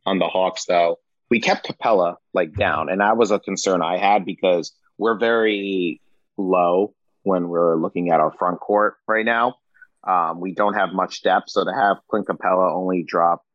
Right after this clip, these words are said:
nine points was helpful for us. Um, Lou Williams had said an interesting thing at the end of the game. I think he was, he had told Trae Young, like, "Don't,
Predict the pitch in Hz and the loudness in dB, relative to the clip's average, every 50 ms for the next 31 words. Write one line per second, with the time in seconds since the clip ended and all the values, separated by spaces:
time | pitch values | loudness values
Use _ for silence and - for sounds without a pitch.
0 | _ _ _ 92 90 85 85 90 92 87 - - 98 95 95 95 95 95 90 - | _ _ _ -2 0 0 0 0 0 -2 0 0 2 2 2 2 0 -2 -4 -4
1 | - - - - _ _ - - _ _ _ 98 95 90 - - - 98 90 - | -6 -8 -8 -12 _ _ -20 -20 _ _ _ 0 0 0 0 -2 -2 -2 -2 0
2 | - 95 92 - - 95 92 92 90 92 92 92 - - - - - _ _ _ | -2 -2 -2 0 0 2 2 4 4 2 0 0 -4 -6 -8 -10 -14 _ _ _
3 | _ _ _ _ _ - - 92 90 87 82 78 76 73 69 65 73 71 - _ | _ _ _ _ _ -6 -4 -2 0 0 0 -2 -2 -4 -6 -6 -10 -14 -16 _
4 | _ _ _ _ _ _ _ _ _ _ _ _ _ 113 117 135 131 120 117 120 | _ _ _ _ _ _ _ _ _ _ _ _ _ -2 0 0 0 2 2 2
5 | 117 117 113 110 107 95 - 101 98 92 - - 107 101 95 95 95 95 95 92 | 2 2 0 -2 -4 -2 -2 -2 -2 -2 -2 -2 -2 -2 0 0 0 0 0 0
6 | - 95 - - 101 95 - 98 92 95 92 85 - 92 95 92 92 90 80 90 | -2 -6 -4 -2 -2 0 0 0 0 0 0 0 0 2 2 2 2 2 2 0
7 | 80 90 87 90 90 90 90 87 76 90 - 95 98 98 87 - _ - 104 101 | 2 2 2 2 2 2 2 2 0 0 -2 -2 -2 -2 -4 -4 _ 0 2 2
8 | 101 101 92 - - - - _ _ - - _ _ _ _ _ - 120 120 123 | 2 2 0 -2 -6 -8 -10 _ _ -20 -20 _ _ _ _ _ 0 2 2 2
9 | 117 104 - - - 113 110 110 107 104 - - - - - - - - - 104 | 0 -2 -4 -6 -2 0 2 2 2 0 -2 -4 -6 -6 -6 -6 -8 -6 -2 0
10 | 104 101 98 95 92 90 92 90 90 87 87 87 82 82 82 80 78 76 - - | 2 2 2 2 0 0 2 2 2 2 0 -2 -2 0 0 2 2 0 -2 -6
11 | _ 80 - - 101 101 95 - | _ -6 -2 0 2 2 0 -2